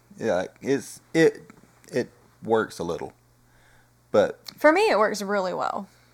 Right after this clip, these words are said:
Speaker 2: The
Speaker 1: I
Speaker 2: citronella especially.
Speaker 1: Yeah.
Speaker 2: Um,
Speaker 1: It's, it's, for me, it's always been,
Speaker 2: but yeah.
Speaker 1: it,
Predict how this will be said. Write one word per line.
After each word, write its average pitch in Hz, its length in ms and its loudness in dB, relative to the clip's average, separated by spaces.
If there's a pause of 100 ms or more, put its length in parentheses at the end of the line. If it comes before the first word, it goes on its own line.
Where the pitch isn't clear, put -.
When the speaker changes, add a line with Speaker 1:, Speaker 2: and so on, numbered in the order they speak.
(200)
Speaker 2:
The - 60 0
Speaker 1:
I 220 40 2
Speaker 2:
citronella 240 580 2
especially. 190 560 -6
Speaker 1:
Yeah. - 180 -2 (380)
Speaker 2:
Um, - 100 2
Speaker 1:
It's, - 560 2
it's, - 560 -4 (180)
for 135 120 0
me, 143 280 2
it's 113 180 -2
always 113 260 0
been, 117 180 -2
Speaker 2:
but 113 100 2
yeah. 147 140 4
Speaker 1:
it, - 40 -2